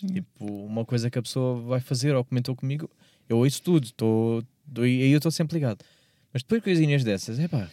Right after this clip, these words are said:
Speaker 2: caguem, não me perguntem, não me interessa.
Speaker 1: Yes.
Speaker 2: Se não acrescenta, não fica.
Speaker 1: Yes.
Speaker 2: Pronto. Pá, olha, eh, já estamos aqui com uns bons quarenta, quarenta e cinco minutos. Vamos
Speaker 1: Ok.
Speaker 2: ao nosso momento shotgun.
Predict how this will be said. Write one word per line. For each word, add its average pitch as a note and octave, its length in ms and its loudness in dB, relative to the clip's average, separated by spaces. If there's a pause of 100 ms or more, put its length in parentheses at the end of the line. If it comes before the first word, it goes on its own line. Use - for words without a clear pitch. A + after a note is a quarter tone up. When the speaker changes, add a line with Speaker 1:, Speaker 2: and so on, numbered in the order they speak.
Speaker 2:
caguem, G2+ 220 -8
não G#2 100 -6
me G#2+ 60 -8
perguntem, C3+ 400 0
não D#3 80 2
me D#3+ 80 2
interessa. G#2 320 -4 (100)
Speaker 1:
Yes. F#3 380 -10 (220)
Speaker 2:
Se - 120 -10
não D#3 120 4
acrescenta, C#3 440 -4
não A2+ 120 -2
fica. - 300 -16 (200)
Speaker 1:
Yes. F#3 140 -6
Speaker 2:
Pronto. D#3+ 200 -8 (560)
Pá, G2+ 200 0
olha, G2 360 0
eh, C3+ 460 4
já D#3+ 80 0
estamos F#3 220 0
aqui E3+ 120 -2
com E3 80 0
uns E3 80 2
bons D#3 160 0
quarenta, D3+ 240 -2 (280)
quarenta D3 260 -2
e F3+ 160 -2
cinco - 500 -10
minutos. E3 920 0
Vamos E3+ 280 2
Speaker 1:
Ok. F3+ 40 4
Speaker 2:
ao E3 100 4
nosso - 380 0 (260)
momento C3 300 4
shotgun. B2+ 440 0